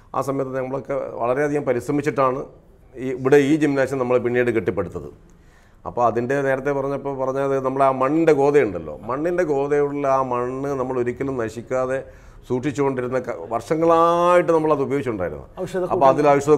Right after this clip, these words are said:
Speaker 1: കൂട്ട്, അല്ല ഈ പൂജേൻ്റെ സമയത്ത് നമ്മൾ, നമ്മളെ ഗുരുക്കന്മാർ കുറേ, കുറേ കാര്യങ്ങൾ ചേർക്കും അതിൽ, കുറച്ച് കാര്യങ്ങളൊക്കെ നമുക്ക് അറിയൂ.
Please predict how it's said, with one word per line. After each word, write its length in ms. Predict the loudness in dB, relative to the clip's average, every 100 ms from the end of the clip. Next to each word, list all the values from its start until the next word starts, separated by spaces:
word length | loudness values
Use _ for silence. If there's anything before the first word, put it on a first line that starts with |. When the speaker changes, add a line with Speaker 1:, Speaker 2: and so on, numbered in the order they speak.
| 2
Speaker 1:
കൂട്ട്, 220 | 0 0 2 2 2
അല്ല 120 | 2 0
ഈ 60 | 0
പൂജേൻ്റെ 340 | -2 0 0 -2
സമയത്ത് 300 | 0 0 0 -2
നമ്മൾ, 160 | 0 0 -2 -10 -20 -8
നമ്മളെ 200 | -2 0 2
ഗുരുക്കന്മാർ 420 | 0 0 0 0 0
കുറേ, 160 | 0 0 -2 -6 -10 -8 -4
കുറേ 140 | -2 0
കാര്യങ്ങൾ 260 | 2 2 0 -2 -2
ചേർക്കും 280 | -2 2 0
അതിൽ, 160 | 0
കുറച്ച് 220 | -4 -4 -2
കാര്യങ്ങളൊക്കെ 380 | -2 -4 -6 -6
നമുക്ക് 200 | -4 0 2
അറിയൂ. 200 | 2